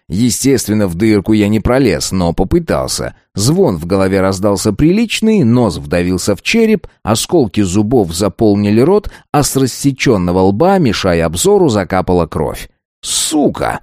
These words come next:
Понимая, что сейчас будет, вдавливаю иконку призыва питомца и окутываюсь усиленной броней мага. Одновременно с появлением Баста камни завала разлетаются в стороны, и на меня прыгает химера.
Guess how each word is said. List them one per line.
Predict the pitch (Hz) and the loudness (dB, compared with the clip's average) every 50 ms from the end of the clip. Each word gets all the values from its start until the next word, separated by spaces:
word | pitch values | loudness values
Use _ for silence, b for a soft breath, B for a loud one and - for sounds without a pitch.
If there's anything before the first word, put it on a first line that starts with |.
| _ _ _ _ _ _ _ _ - | _ _ _ _ _ _ _ _ 0
Понимая, | 175 180 180 175 175 190 202 196 180 147 | 2 2 4 4 2 2 2 2 2 0
что | - - 151 135 | 0 0 0 0
сейчас | - 135 117 - 135 117 107 107 | 0 0 0 0 0 0 0 0
будет, | 120 170 208 196 185 170 - b b b | -2 -2 -2 -2 -2 -4 -6 b b b
вдавливаю | 92 95 110 107 110 165 160 135 110 107 104 98 104 104 110 107 | -8 -8 -4 -2 0 0 0 2 2 0 0 2 2 2 2 2
иконку | - - 165 147 113 - 113 98 | 2 0 0 0 0 0 -2 -2
призыва | - 104 104 101 113 117 110 107 | 0 0 0 2 0 0 0 0
питомца | 113 143 135 - 220 226 214 196 - - 170 | 0 -2 -2 2 2 2 2 2 0 0 -2
и | - - 208 202 | -2 0 0 2
окутываюсь | 185 175 - - - 226 214 165 202 196 190 202 190 160 - | 2 2 0 -2 -2 -2 -2 -2 -2 -2 0 0 0 0 0
усиленной | 160 139 - - - 175 170 151 139 135 127 120 | 0 0 0 -2 -4 -2 0 2 2 2 2 2
броней | 101 110 110 104 107 107 104 104 | 2 2 0 2 2 2 2 2
мага. | 104 98 90 78 65 55 52 55 - _ _ _ _ - | 2 2 0 0 -2 -6 -8 -12 -14 _ _ _ _ -6
Одновременно | - 90 95 104 120 113 110 113 117 131 139 135 123 113 101 | -4 -2 -2 0 0 0 2 2 2 2 2 2 2 0 -2
с | - | -2
появлением | - - 101 101 101 107 107 107 107 107 104 104 | 0 0 2 2 2 2 2 2 2 0 0 0
Баста | 117 123 131 - - - 95 80 - b b b b | 2 2 0 0 -2 -2 -4 -4 -4 b b b b
камни | - 151 156 143 135 127 120 117 | -4 -2 -2 0 0 0 0 2
завала | 95 107 107 104 113 110 107 101 98 | 2 2 0 2 2 2 2 2 2
разлетаются | 95 92 92 110 107 95 - 110 107 104 92 - 110 98 | 0 0 0 0 0 0 0 0 0 0 0 0 -2 -2
в | - | -4
стороны, | - - - 165 165 160 160 156 151 147 143 | -4 -2 0 2 2 2 2 2 2 2 2
и | |
на | 131 127 | 2 2
меня | 123 123 117 113 117 135 147 151 143 | 2 2 2 2 2 2 2 0 0
прыгает | - - 120 120 117 107 110 107 107 95 - | 0 0 0 0 0 2 2 2 2 0 -2
химера. | - - 104 107 104 101 98 92 85 - - - - - | -6 -4 -2 -2 0 0 0 -2 -2 -4 -6 -8 -10 -12